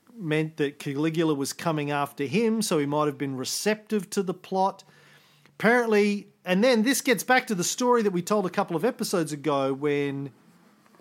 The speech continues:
Caligula, uh, fired a couple of consuls and also got rid of some senators and yelled and screamed at them.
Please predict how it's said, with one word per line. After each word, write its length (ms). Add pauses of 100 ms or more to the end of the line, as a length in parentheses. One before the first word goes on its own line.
(380)
Caligula, 1000 (180)
uh, 1200 (100)
fired 760
a 80
couple 340
of 140
consuls 800
and 140
also 240
got 180
rid 140
of 80
some 180
senators 840
and 120
yelled 320
and 140
screamed 420
at 140
them. 240